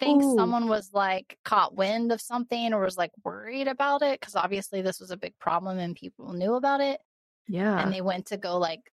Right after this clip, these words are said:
Speaker 1: look at his grave. I think they just wanted to be sure, and the grave was empty, and, I mean, what are you gonna do? You're gonna go to the medical school first, and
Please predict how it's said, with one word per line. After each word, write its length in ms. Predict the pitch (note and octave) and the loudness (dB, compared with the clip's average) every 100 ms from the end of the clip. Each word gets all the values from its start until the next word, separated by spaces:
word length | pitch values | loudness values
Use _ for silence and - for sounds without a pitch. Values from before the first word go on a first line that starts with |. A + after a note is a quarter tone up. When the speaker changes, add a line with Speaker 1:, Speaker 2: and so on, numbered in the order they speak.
| _ | _
Speaker 1:
look 280 | F#3+ F3+ F3+ - | -2 0 0 -4
at 160 | D#3+ - | -10 -8
his 260 | - F#3+ - | -4 -4 -4
grave. 580 | - F#3 A3 C#4 C#4 - _ _ | -2 0 2 0 0 -4 _ _
I 120 | F#3+ | -8
think 200 | F#3+ G3 - _ _ _ | -6 -8 -10 _ _ _
they 220 | A#3 G3 F#3 | -8 -8 -6
just 200 | F#3 - | -8 -4
wanted 260 | F3+ F3 | -4 -2
to 40 | F#3 | -6
be 120 | F3+ | -8
sure, 440 | - D#3+ F#3+ A#3+ | -2 0 2 2
and 340 | G3+ D#3 D#3 G#3+ - | 2 0 -6 -10 -12
the 80 | G3+ | -4
grave 260 | F#3 F3 | -2 -2
was 140 | F3+ - | -6 -2
empty, 560 | A3+ A3+ G#3+ G#3 G3 | -2 -2 -2 0 0
and, 340 | E3+ D#3+ D#3+ E3 _ _ _ _ _ _ _ _ | -2 -4 -6 -10 _ _ _ _ _ _ _ _
I 80 | - | -10
mean, 140 | F3+ F3 | -4 -2
what 100 | F3 | -2
are 40 | |
you 60 | E3+ | 0
gonna 140 | E3+ | 0
do? 140 | G#3+ A3 | 2 0
You're 120 | E3+ | 0
gonna 180 | F3+ F3+ | -4 -2
go 160 | F3+ | -2
to 60 | F3 | 0
the 300 | F3+ F3 A3 _ | 0 0 -4 _
medical 320 | G3 C4 G3+ | -2 0 -2
school 300 | E3 - G3 | -4 -2 0
first, 480 | G3 C4 C4+ C4 - | 0 0 0 -2 -6
and 380 | E3+ E3+ F3 F#3+ | -8 -6 -10 -14